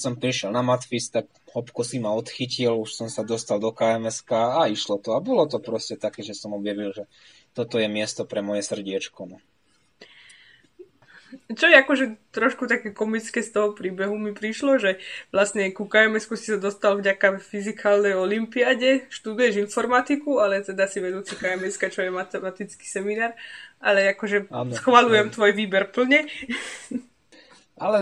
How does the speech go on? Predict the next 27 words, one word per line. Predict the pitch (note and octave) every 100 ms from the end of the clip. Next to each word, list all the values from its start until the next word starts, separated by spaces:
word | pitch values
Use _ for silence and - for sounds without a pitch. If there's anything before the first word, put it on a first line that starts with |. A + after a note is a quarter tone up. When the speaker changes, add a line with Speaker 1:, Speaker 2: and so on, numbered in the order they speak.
| E3
Speaker 1:
e, | D3+ C#3 C3+
tak | - B2 A#2+
neviem, | A2+ A2+ A2
to, | G3+ E3+ C#3+
to | - B2+ - - _ -
skôr | - D3+ D3
tá | B2
matematická | A2 A2 A#2+ G#2 A#2 A2+ - G#2+
olympiáda | A2 G2+ A2 G#2+ G#2
viac | G#2 G#2+ -
k |
tomu | _ G#2+ G#2 G2+
pomohla | G#2+ G#2 G#2 G#2+
ako | A2 A2
tá | - G2+
fyzikálna, | G#2+ G#2+ G2+ G#2 G2+ G2+
že | G#2+
tam | A2 A2 A2 -
som | - G#2+
tak | A2 G#2 A2+
trošku | A2 - A2
pričuchol | G#2 G2+ A#2 A2 G#2+ G#2
k | - G#2+
sústredkovej | - G#2 - A2 G#2+ G2+
atmosfére | - G#2+ G#2 - G#2 G#2 G#2
iba, | G2+ G2+
no. | G#2